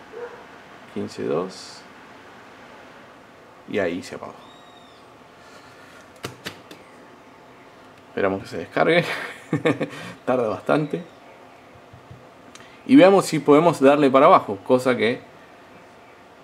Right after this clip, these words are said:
también puede llegar a ser interesante si es que la quieren utilizar como fuente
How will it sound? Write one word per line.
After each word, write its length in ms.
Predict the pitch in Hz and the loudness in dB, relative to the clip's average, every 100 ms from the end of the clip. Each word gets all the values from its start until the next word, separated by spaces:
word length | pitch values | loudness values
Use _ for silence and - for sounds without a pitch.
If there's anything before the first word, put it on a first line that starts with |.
| - - - - - - - - - - - - | -20 -20 -20 -20 -20 -20 -20 -20 -20 -20 -20 -10
también 360 | 90 98 120 | -6 -2 -2
puede 200 | 117 120 | 2 2
llegar 280 | 113 107 113 | 2 0 0
a 60 | 117 | 0
ser 380 | - 117 120 - - - - - - - | 0 0 0 -6 -18 -20 -20 -20 -20 -12
interesante 880 | 107 107 123 120 139 135 139 139 131 | -6 -4 -2 0 0 0 2 2 0
si 200 | - 113 | -6 -8
es 80 | 101 | -6
que 100 | 98 | -4
la 100 | 98 | -2
quieren 320 | 104 110 95 - | -2 -4 -6 -12
utilizar 400 | - 98 101 113 | -14 -12 -8 -6
como 200 | 117 101 | -4 -6
fuente 800 | - - - 117 107 95 95 85 | -8 -8 -2 0 0 -2 -4 -4